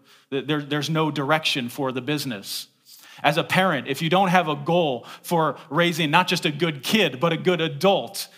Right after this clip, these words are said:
you'll simply do just that. You'll just raise a, a big kid who still lives at home.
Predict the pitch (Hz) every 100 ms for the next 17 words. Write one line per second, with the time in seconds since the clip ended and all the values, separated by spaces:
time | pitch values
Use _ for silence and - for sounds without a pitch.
0 | - 165 156 180 165 156 143 156 151 156
1 | 190 180 127 143 147 147 143 147 139 120
2 | - - - 131 139 135 135 143 131 -
3 | 196 151 110 104 - _ _ - 135 -
4 | 151 135 139 135 143 135 135 165 139 107